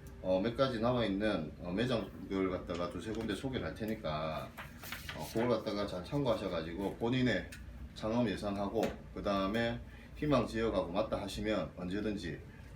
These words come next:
오시는, 어, 저희 경성부동산을 통해서, 어, 어, 상담을 받으러 오시면 될 겁니다. 자, 첫 번째가, 어, 카페거리에 있어요. 카페거리에, 어, 코너 각지를 갖고 있고,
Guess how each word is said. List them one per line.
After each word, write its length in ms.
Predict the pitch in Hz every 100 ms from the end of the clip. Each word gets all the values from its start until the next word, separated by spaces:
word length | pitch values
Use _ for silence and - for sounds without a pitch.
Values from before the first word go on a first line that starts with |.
| - -
오시는, 420 | 98 107 117 127 - - - - - -
어, 180 | - 85 85
저희 240 | 95 92 - -
경성부동산을 760 | 107 98 113 107 117 107 92 87
통해서, 480 | 85 80 92 85 - - - - -
어, 540 | 78 76 71 - - -
어, 180 | 80 80
상담을 460 | 98 95 110 107
받으러 260 | 104 101 85
오시면 200 | 82 80
될 160 | 71 -
겁니다. 320 | 78 78 - - - - - - -
자, 100 | 131
첫 160 | 185
번째가, 640 | 190 185 160 156 156 156 - - - -
어, 240 | 101 101 -
카페거리에 480 | 147 202 226 208 117
있어요. 340 | 95 80 78 - - - - - - -
카페거리에, 760 | - 160 160 147 147 127 - - - -
어, 440 | 95 95 95 92 -
코너 280 | - 196 160
각지를 760 | 147 - - 175 165 165 135 104
갖고 260 | 110 107
있고, 440 | 90 - 80 57